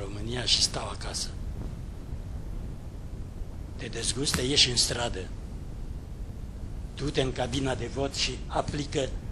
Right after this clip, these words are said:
acolo pe un nu foarte categoric ștampila ta. Dacă nu o faci, nu mai ai dreptul să protestezi. Taci acolo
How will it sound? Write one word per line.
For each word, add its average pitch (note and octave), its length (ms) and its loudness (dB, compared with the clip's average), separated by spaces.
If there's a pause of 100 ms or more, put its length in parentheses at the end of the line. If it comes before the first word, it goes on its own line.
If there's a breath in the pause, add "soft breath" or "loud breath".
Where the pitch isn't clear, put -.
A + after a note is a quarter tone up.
(400)
acolo C3+ 420 4
pe B2+ 180 0
un B2 200 2
nu C#3+ 380 6
foarte D3 460 4
categoric C3 640 4 (500)
ștampila A2 600 2
ta. - 280 -2 (3000)
Dacă - 240 2
nu D3+ 140 6
o D3+ 40 8
faci, - 400 6 (1040)
nu B2+ 120 0
mai B2 220 4
ai A2+ 160 4
dreptul A#2+ 340 0
să - 160 4
protestezi. - 800 0 (2750)
Taci - 320 4
acolo - 380 -2